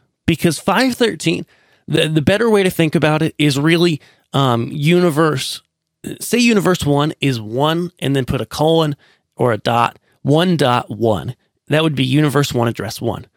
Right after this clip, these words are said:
Then when you get to universe two address one, think of that as two dot one.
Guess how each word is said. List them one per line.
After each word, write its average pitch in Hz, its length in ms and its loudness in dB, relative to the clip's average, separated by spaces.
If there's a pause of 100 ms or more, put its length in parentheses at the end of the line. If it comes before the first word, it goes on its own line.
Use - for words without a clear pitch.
(240)
Then 170 160 2
when 190 100 4
you 190 80 2
get 240 160 0
to 240 100 2
universe 180 500 2
two 247 280 0
address 127 360 0
one, 113 300 -2
think 214 240 -2
of 233 100 0
that 190 160 2
as 151 240 -2
two 226 640 0 (120)
dot 120 420 -4
one. - 260 -10